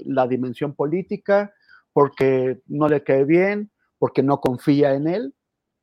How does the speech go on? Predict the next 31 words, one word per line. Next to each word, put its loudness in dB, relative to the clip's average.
porque -2
se, 2
porque 0
él 6
metió 4
al 4
P 4
T 4
a 6
Mauricio 0
Toledo 4
y 2
a 4
Héctor -8
Sánchez. -14
Recuerden -4
quién -6
era -6
Héctor -6
Sánchez, -10
porque -12
además -2
de 2
Mauricio -6
Toledo -4
y -2
todos 6
los, 0
o -20
sea, -2
un, -4